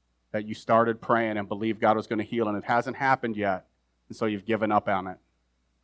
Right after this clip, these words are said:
I'm challenging you this morning to go back to it and hear from God again.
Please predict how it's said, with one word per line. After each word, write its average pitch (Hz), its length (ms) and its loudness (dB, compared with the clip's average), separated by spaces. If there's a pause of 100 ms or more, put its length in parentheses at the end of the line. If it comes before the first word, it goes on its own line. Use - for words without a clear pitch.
(800)
I'm 117 100 -6
challenging 117 460 2
you 127 40 -4
this 120 180 -6
morning 117 280 4
to 110 80 -2
go 104 140 2
back 101 380 2
to 95 180 -6
it 90 140 -8 (1000)
and 104 100 -12
hear 107 180 -2
from 107 160 -8
God 98 260 4
again. 90 400 -8